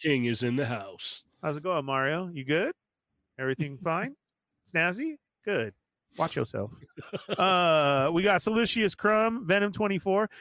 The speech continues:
Speaker 2: He's trying to take my spot, yo. He's doing, like, five shows a week. He's on
Speaker 1: <laughs>
Speaker 2: everything. All I heard this week was, "I love Mario. I love Mario." And I'm like, "Yo, that used to be I love Ernie." He's, he's,
Speaker 1: It
Speaker 2: he's trying
Speaker 1: was,
Speaker 2: to gain
Speaker 1: yeah.
Speaker 2: my spot.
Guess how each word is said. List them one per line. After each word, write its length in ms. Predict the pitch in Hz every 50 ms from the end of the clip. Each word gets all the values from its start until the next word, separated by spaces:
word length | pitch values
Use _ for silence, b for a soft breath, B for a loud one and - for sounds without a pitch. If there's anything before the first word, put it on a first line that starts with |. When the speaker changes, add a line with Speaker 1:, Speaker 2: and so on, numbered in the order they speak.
| B
Speaker 2:
He's 120 | B 156 -
trying 200 | - 196 202 185
to 60 | -
take 140 | 185 165 131
my 80 | 143 127
spot, 380 | 123 - - 156 143 123 101
yo. 260 | 110 113 113 110 113 113 _ _ _ _ _ _ _ -
He's 140 | 151 147
doing, 160 | 135 175 170 147
like, 160 | 131 120 -
five 280 | - 170 170 170 160
shows 240 | - - 175 156 135
a 60 | 131
week. 240 | 127 123 120 117 127 _ _ _ _ _ _ _ _ _ _ _ _ _ _ _ -
He's 140 | - - 139
on 160 | 175 160 151
Speaker 1:
<laughs> 60 | 220 160
Speaker 2:
everything. 580 | 151 151 156 143 131 - 139 117 107 113 131 - _ _ _ _ _ _
All 200 | - 151 185 196
I 100 | 202 202
heard 260 | 170 170 180 185 185
this 200 | 160 156 143 -
week 180 | 147 143 135 131
was, 140 | 135 135 135
"I 160 | 170 202 294
love 220 | 349 330 330 392 415 359
Mario. 380 | 320 277 277 277 269 254 262
I 140 | 233 269 349
love 240 | 349 311 330 392 392
Mario." 560 | 320 285 269 262 247 247 247 254 240 214 185 -
And 140 | 117 120 135
I'm 100 | 135 123
like, 200 | 117 110 107 -
"Yo, 300 | - 104 98 95 95 90 _ _ _ _ _ _ _ -
that 100 | 113 120
used 180 | 120 123 -
to 60 | -
be 160 | 110 107 110 104
I 80 | 107 107
love 200 | 107 104 95 87 -
Ernie." 320 | 110 107 101 95 92 90 - _ _ _ _ _ _ _ _ _ _
He's, 220 | - 117 110 - -
he's, 400 | - 120 117 110 - - - - _ -
Speaker 1:
It 100 | - 120
Speaker 2:
he's 120 | 117 117 113
trying 160 | 120 131 143
Speaker 1:
was, 80 | 135 117
Speaker 2:
to 40 | 113
gain 180 | 110 117 117 123
Speaker 1:
yeah. 60 | 127
Speaker 2:
my 100 | 110 92 -
spot. 360 | - - - - 107 95 90